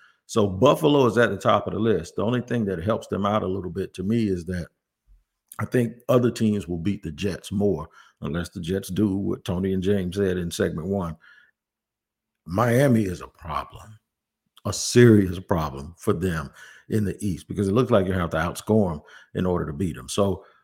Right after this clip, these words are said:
uh, yeah, that, that's who I think is in the most trouble.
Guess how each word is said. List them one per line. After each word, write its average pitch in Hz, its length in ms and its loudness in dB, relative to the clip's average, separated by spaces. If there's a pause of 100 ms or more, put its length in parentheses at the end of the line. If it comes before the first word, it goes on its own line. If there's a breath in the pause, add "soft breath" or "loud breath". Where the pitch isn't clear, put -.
(120)
uh, 101 280 2
yeah, 113 320 0
that, 135 340 4
that's 135 220 4
who 139 100 6
I 110 80 10
think 113 240 2
is 98 140 -2
in 95 80 -2
the 87 80 -2
most 101 340 0
trouble. 104 480 2